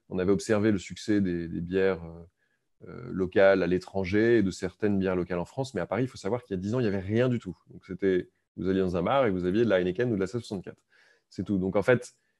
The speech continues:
il fallait anticiper le fait qu'il y ait eu un mou-, une mouvance de demande des consommateurs. Et sachant que quand on allait voir les acheteurs,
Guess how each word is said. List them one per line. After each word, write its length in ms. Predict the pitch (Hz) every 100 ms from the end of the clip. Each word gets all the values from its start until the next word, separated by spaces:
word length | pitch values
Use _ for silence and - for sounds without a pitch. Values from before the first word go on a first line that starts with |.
| _
il 100 | -
fallait 220 | - 107
anticiper 540 | 120 110 - 131 120 139
le 80 | 110
fait 240 | 131 120
qu'il 160 | - 110
y 20 |
ait 40 |
eu 100 | 101
un 80 | 95
mou-, 440 | 95 107 107 110
une 140 | 104 101
mouvance 580 | 107 110 120 120 - 98
de 80 | 92
demande 420 | 95 104 104 98
des 80 | 90
consommateurs. 680 | 95 90 87 87 139 131
Et 40 | -
sachant 240 | - 117
que 120 | - 92
quand 220 | - 107
on 80 | 107
allait 140 | 98
voir 300 | 90 101 92
les 160 | 85 87
acheteurs, 500 | 82 - 143 101